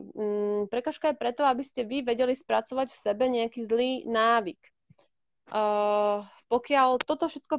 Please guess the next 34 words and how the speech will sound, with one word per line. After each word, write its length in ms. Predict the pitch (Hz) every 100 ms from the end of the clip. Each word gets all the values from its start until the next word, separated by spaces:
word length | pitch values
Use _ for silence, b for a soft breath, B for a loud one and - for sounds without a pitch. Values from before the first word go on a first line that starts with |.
| -
pochopí 400 | 214 285 294 285
ten 240 | 302 302
človek, 420 | 311 302 302 302 _
e, 320 | 294 277 277 -
tak 160 | 269
už 160 | - 254
potom 240 | - 240
sa 160 | 254 254
mu 80 | 254
životom 400 | 233 233 254 240
pôjde 240 | 233 226
úplne 320 | 233 233 269
ľahšie. 480 | 247 240 - - -
E, 80 | - _ _ _ _ _ _ - 208 214 214
čiže 480 | 220 - 226 240 240
tie 280 | - 240 226 226 220 220 220 220 _ -
naše 320 | 240 302 320
emócie, 640 | - 254 285 302 240 220 240
ktoré 560 | 247 - 226 226 226 220
s 160 | -
nami 320 | 240 233 254 233
mávajú 800 | 214 220 240 233 240 247 254 247
častokrát, 720 | 247 - 269 - 208 226 269 _ _ _ -
tak 160 | 262
s 40 | -
nimi 160 | 277 277
sa 80 | 277
dá 160 | 269
pracovať. 560 | 269 220 214 262 196 -
E, 80 | _ _ _ _ - 214 208 208 208 208 208 208 220
ja 80 | 285
hovorím, 460 | 302 269 262 262
a 180 | 214
z-, 80 | 220